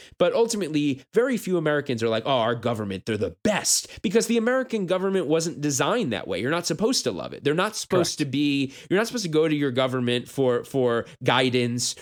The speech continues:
Speaker 1: or for comfort. That's not what the government was made for. So,
Speaker 2: Yeah.
Speaker 1: yeah, but with that said, I am a Democrat.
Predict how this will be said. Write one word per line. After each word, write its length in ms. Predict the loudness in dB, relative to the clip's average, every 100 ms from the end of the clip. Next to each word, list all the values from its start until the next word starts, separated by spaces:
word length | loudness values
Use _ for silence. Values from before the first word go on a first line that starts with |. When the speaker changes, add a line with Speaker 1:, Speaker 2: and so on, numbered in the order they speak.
| -6
Speaker 1:
or 120 | -2
for 140 | -2 -4
comfort. 800 | -6 -4 -4 -2 -2 -2 -8 -14 _
That's 180 | -2 0
not 160 | 0 0
what 120 | -2
the 80 | 0
government 500 | 0 0 -2 -2 -4
was 160 | -4
made 260 | 0 0 -2
for. 320 | -8 -12 -14 -18 -10
So, 220 | 0 2
Speaker 2:
Yeah. 100 | 2 0
Speaker 1:
yeah, 100 | -2 0
but 380 | 2 2 2 0
with 180 | 0
that 240 | 2 0 0
said, 280 | 0 0 0
I 140 | 2
am 240 | 2 2
a 40 | 0
Democrat. 640 | -2 -4 -4 -2 -2 -4